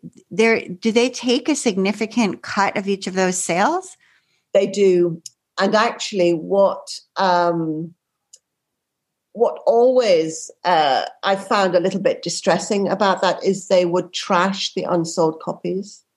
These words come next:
Speaker 1: Oh.
Speaker 2: And that is, you know, environmentally damaging
Speaker 1: Yes.
Speaker 2: and just does, never seemed like the right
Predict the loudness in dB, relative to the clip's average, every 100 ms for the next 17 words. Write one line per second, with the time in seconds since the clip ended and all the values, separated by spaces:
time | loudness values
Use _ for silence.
0 | -8 -4 -2 0 -2 -4 -14 _ _ _
1 | 0 2 2 2 4 0 -4 0 4 6
2 | 4 2 -10 -18 _ _ 0 0 2 -2
3 | 0 2 2 4 2 2 0 -2 -2 -4
4 | 0 0 0 -2 -2 -2 -4 -6 -2 2
5 | 2 2 -2 -8 -20 -20 _ -4 -4 -10
6 | -18 -20 _ 0 0 -6 -6 2 2 2
7 | 0 -2 0 0 2 0 0 -8 _ -6
8 | 0 2 2 0